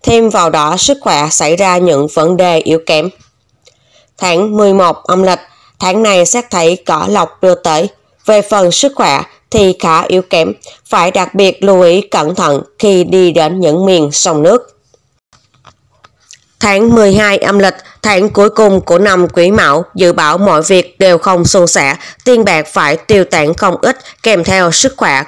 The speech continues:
có bệnh tật lâu khỏi. Năm Quý Mão hai nghìn không trăm hai mươi ba, nữ mạng Canh Tý cần hợp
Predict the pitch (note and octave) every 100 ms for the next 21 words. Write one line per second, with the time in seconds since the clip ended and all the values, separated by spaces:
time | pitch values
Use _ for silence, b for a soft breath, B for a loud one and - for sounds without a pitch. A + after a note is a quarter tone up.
0 | - D3 D3 - D3+ E3 F#3+ E3 - F3+
1 | F#3 E3+ - C#3+ D#3 - - _ _ _
2 | _ _ _ _ _ _ _ _ B B
3 | B B B B B B G#3 G#3+ G3 -
4 | F#3 A3+ F3+ D#3+ G#3 F#3+ F#3+ F3 E3+ G3
5 | F#3 E3+ G#3+ G3 F3+ F#3+ F#3+ F#3 F3+ F#3
6 | F3+ B B F#3+ G3 G#3 E3 D#3+ F#3+ F3
7 | E3 E3 F#3 - F#3 E3+ D#3